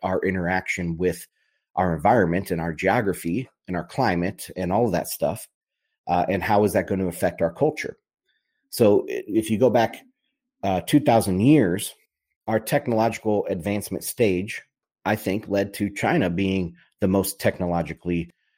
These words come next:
uh, or at least open to innovation and, and things like that. That's why we have so many of the earliest inventions coming out of China. But as that technology changed our relationship to our geography,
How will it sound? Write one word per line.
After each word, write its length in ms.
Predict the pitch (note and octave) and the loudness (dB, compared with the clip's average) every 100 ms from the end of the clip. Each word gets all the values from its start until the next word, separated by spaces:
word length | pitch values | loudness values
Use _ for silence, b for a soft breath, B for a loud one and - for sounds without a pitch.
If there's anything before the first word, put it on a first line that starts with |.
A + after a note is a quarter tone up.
| _ _ _ _ | _ _ _ _
uh, 240 | E2 E2 - | -4 -2 0
or 140 | G2 | 2
at 60 | G2 | 4
least 220 | A2+ - G#2 | 4 2 2
open 300 | G#2+ A2 G2 | 2 2 0
to 180 | G#2+ G2 | 0 2
innovation 680 | G2 E2 G2 F#2+ F#2 F2 E2+ | 0 2 0 0 -2 -2 -2
and, 180 | E2 - | -4 -8
and 160 | E2+ F#2+ | -8 -4
things 240 | F#2+ - | -4 -4
like 180 | C2 - | -8 0
that. 380 | A2 - - - _ _ _ - | 0 0 -6 -20 _ _ _ -2
That's 240 | F2+ - | -2 4
why 100 | F#2+ | 4
we 140 | F#2 | 4
have 320 | F2 F2 E2 - | 2 0 -2 -10
so 200 | - - | -8 -2
many 240 | G2+ G2+ F#2+ | 0 2 0
of 120 | D#2+ | 0
the 100 | D2+ - | -4 0
earliest 580 | G2 G#2 G2 F#2+ F2 - | 2 4 4 2 0 -4
inventions 600 | - E2+ G#2+ A#2 E2+ E2 | -6 0 2 2 -2 -6
coming 280 | - F#2 F2 | -4 -2 0
out 140 | E2 D2 | -2 -4
of 180 | - - _ - | -8 -14 _ -4
China. 460 | A#2+ C3 - - _ _ - | 0 2 0 -6 _ _ 4
But 180 | A2+ G#2 | 6 6
as 360 | A#2+ A#2+ - - | 6 4 0 2
that 180 | A2 - | 2 4
technology 640 | A2 - C3 B2 F#2 G2 | 2 2 4 4 2 -4
changed 580 | - C#3+ C#3+ G#2 G2 - - | -2 0 2 2 -2 -6 0
our 140 | G2+ | 2
relationship 840 | G2 F#2+ B2 G2+ - F2 - - - | 2 2 0 -4 -4 -4 -4 -10 -8
to 440 | B2 A2+ G#2 - - - | -2 0 0 -4 -12 -6
our 140 | F#2 | -4
geography, 720 | E2+ F2+ G#2+ D3+ G2 - - | -2 -2 0 -2 -6 -8 -12